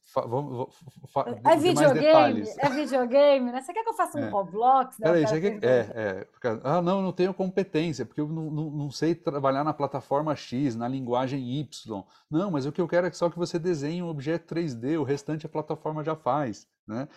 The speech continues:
Speaker 1: É, então, hoje, quando a gente vai falar, por exemplo, de segurança, mesmo trazendo um especialista em segurança da informação, com alguns níveis de certificação,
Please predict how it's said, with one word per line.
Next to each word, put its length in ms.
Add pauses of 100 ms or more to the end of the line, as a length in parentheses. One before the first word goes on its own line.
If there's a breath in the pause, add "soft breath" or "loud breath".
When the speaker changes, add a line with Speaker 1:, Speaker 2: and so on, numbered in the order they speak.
(460 loud breath)
Speaker 1:
É, 460
então, 300
hoje, 340
quando 160
a 20
gente 100
vai 80
falar, 220
por 100
exemplo, 180
de 80
segurança, 920 (100)
mesmo 440
trazendo 540
um 80
especialista 880
em 40
segurança 560
da 100
informação, 760
com 140
alguns 420
níveis 300
de 60
certificação, 720